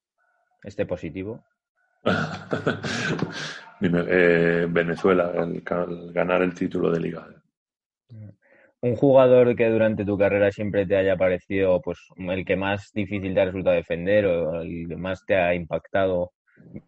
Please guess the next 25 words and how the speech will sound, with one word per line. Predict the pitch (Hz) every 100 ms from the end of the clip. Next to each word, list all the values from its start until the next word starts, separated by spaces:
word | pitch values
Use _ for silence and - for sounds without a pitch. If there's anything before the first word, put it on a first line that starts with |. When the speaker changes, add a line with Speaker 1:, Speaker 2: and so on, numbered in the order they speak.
| -
Speaker 1:
viéndolo | 95 90
jugar. | 87 85 92 95 _ _ _ _ _ _ _ _ _ _ _ _ _ _ 226
Speaker 2:
Eh, | 107 87 85 82 - - -
Marcus | 95 98 95 104 - -
Heislip. | 98 90 87 82 - _ _ _ _ - - _
Jugamos | - 85 87 98
juntos, | - - 220 113 120 -
pero | 101 87 85
es | 87
verdad | 87 90
que | 92
en | 85
cada | 87 90
día | 90 90
en |
los | 87
entrenos | 87 85 92 90
lo | 87
sufría | 85 92 - 90 95 95
y, | 92 85 - - - - -
y | - 90
ver | 90
esas | 87 98
condiciones | - 90 87 95 87 85
físicas, | 98 90 95 95 92 87 87